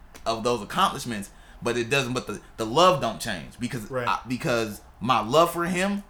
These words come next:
Speaker 1: and his love for me as a friend is something that is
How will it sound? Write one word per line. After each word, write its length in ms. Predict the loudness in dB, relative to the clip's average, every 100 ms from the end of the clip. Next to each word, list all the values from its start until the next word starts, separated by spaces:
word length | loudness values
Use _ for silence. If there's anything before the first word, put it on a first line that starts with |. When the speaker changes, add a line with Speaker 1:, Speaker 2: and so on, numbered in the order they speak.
| -8
Speaker 1:
and 100 | -4
his 120 | -2 4
love 160 | 2
for 100 | 2
me 380 | -4 -2 -2 -4 -10 -20 -20 -16 -2
as 140 | -2
a 60 | -2
friend 480 | -2 2 2 2 -6 -12 -20 -20 -20 -12 2
is 520 | 6 6 4 2 -2 -8
something 600 | -6 2 2 2 -2 2
that 300 | 4 4 2 -6
is 540 | 0 4 4 2 -6